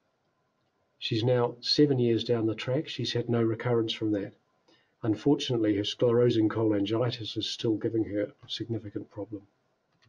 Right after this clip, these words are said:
So what's surveillance about? Surveillance is repeatedly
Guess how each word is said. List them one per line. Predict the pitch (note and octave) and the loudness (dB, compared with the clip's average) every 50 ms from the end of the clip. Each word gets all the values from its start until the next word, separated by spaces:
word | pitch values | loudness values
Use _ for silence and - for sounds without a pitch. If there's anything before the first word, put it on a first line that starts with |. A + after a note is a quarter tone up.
| _ _ _ _ _ _ - - - - - - - - - _ _ | _ _ _ _ _ _ -20 -20 -20 -20 -20 -20 -20 -20 -20 _ _
So | - - C3 C3 | -4 0 0 2
what's | - E3+ A3 A3 - - - - - - - | 2 2 0 0 0 -2 -2 -4 -6 -6 -4
surveillance | - - - C#3 A#2+ A#2 A#2+ A#2+ B2 A#2 A2 A#2 A#2 - - - - | -2 0 2 2 2 4 4 4 4 4 2 0 -2 -4 -6 -4 -4
about? | A#2 - - A#2 G#2+ - - - - - - _ _ _ _ _ _ _ _ _ _ _ _ _ _ _ _ _ _ _ _ - - - | -4 -4 -2 -2 -2 -4 -4 -8 -12 -12 -14 _ _ _ _ _ _ _ _ _ _ _ _ _ _ _ _ _ _ _ _ -20 -16 -10
Surveillance | - - - C3 B2+ C3 D3 F3 A3 G3+ D#3+ D#3 D#3+ - - - - _ _ _ _ _ _ _ _ _ _ _ _ _ | -4 0 2 2 2 4 2 2 4 4 4 2 2 -2 -6 -10 -14 _ _ _ _ _ _ _ _ _ _ _ _ _
is | - C#3 A#2+ - - - - _ _ _ _ _ _ | 0 0 0 0 -4 -10 -16 _ _ _ _ _ _
repeatedly | - A#2+ A#2+ B2+ B2+ B2 - E3+ F#3 F#3 - D#3+ B2+ B2 A#2 G#2+ G2+ G#2 G#2+ - | -6 -4 -2 -2 -2 -2 -2 -2 0 0 0 0 0 0 0 2 2 0 -2 -6